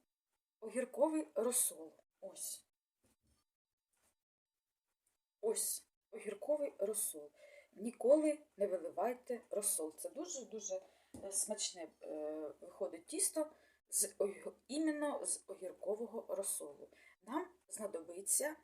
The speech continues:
півтори склянки о-, огіркового розсолу. Сюди виливаємо. Слідуючим простим інгредієнтом це являється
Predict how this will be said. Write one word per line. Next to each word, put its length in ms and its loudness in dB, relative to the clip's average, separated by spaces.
півтори 580 -6
склянки 800 -4
о-, 200 -12
огіркового 800 -6
розсолу. 420 -2
Сюди 240 -8
виливаємо. 560 -16
Слідуючим 680 0
простим 520 -4
інгредієнтом 800 -2
це 380 6
являється 760 0